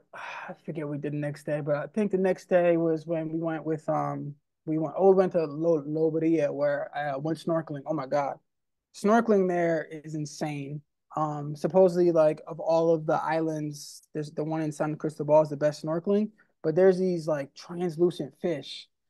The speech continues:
or there's these crazy blues and yellows, and it, it's just, I don't know, it's like a disco ball down there. It doesn't make any sense. Um, snorkeling was really fun. And, oh yeah, side note is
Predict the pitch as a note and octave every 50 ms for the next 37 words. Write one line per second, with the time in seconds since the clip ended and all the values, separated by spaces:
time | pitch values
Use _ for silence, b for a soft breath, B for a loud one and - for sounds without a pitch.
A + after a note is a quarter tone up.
0 | _ _ _ _ _ - D#3 D#3 D#3 D3+ D#3 D#3 D3+ - - F#3 F3+ F3 E3 F3
1 | F3 D#3+ D3+ D3+ F3 F#3 F#3 F#3+ F#3 F3+ F3+ F3+ F3+ F3+ F3 D#3+ D#3 D3+ D#3 D#3
2 | D#3 D#3+ E3 E3+ F3 F3 E3+ E3+ E3+ E3+ E3+ E3+ E3+ E3+ E3 E3 E3 E3 E3+ E3
3 | D#3+ - - D3+ D3+ D3 D3 C#3+ C#3 C#3 - _ _ _ - D#3+ E3 D#3+ - E3+
4 | E3+ E3 - F3+ E3+ D#3 D#3+ D#3+ D3 - - E3 F3 F3+ G3 F#3+ F3+ F#3 D#3+ D3+
5 | C3+ C#3+ F3+ F#3+ F#3 - - F3+ F3 E3 D#3 E3+ D#3+ D#3+ D#3+ D#3 D#3 D3+ D#3 D3+
6 | D#3 D3+ D3+ D3+ D#3+ F3 F3 F3 E3+ E3 D#3+ D#3+ D#3 D3 C#3+ - - C#3 C#3 -
7 | - - - - _ _ _ _ _ _ - - D3 D3 D3 C#3+ - F3+ F3+ E3+
8 | F#3 F3 E3+ E3 D#3 E3 E3+ E3 D#3+ D#3+ D#3 _ - F3 F3 F3+ F3+ F3+ F3+ F3+
9 | F3+ F3 F3+ E3 - _ _ _ _ _ _ _ _ _ - E3 E3 E3 D#3+ D#3+
10 | D#3 D#3+ D#3+ E3+ E3 D#3 D3 D3 D3 D3 D3 D3 - - - - - E3+ E3+ E3
11 | E3 E3+ E3 D#3+ D#3 D#3+ D#3+ D#3 D#3 D3+ - -